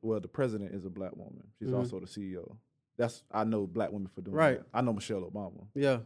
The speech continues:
Speaker 1: I know great women. I
Speaker 2: Mm-hmm.
Speaker 1: don't, I don't know those women that's like that. The only women I know like that or that I can remember that represents that are women that are at strip clubs.
Speaker 2: Right, yeah.
Speaker 1: So that's what I see.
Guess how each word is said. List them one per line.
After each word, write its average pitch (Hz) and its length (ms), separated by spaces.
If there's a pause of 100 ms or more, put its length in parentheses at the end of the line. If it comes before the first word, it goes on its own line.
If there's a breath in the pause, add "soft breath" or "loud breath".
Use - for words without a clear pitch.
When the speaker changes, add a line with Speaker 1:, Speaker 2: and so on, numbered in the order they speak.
(160)
Speaker 1:
I 104 80
know 107 140
great 98 240
women. 101 300
I 143 60
Speaker 2:
Mm-hmm. 127 40
Speaker 1:
don't, 123 220
I 113 100
don't 110 180
know 110 140
those 98 260
women 92 220
that's 90 160
like 87 140
that. 90 120
The 92 60
only 113 160
women 107 240
I 98 60
know 101 160
like 92 220
that 95 200 (540 soft breath)
or 107 280
that 98 160
I 104 80
can 101 180
remember 101 360 (120)
that 92 180 (100)
represents 101 520
that 92 200
are 90 260
women 95 300
that 87 200
are 90 320
at 90 160
strip - 300
clubs. - 220 (120)
Speaker 2:
Right, 143 260 (120)
yeah. 135 140 (160)
Speaker 1:
So 110 120
that's 117 220
what 107 140
I 85 80
see. 90 240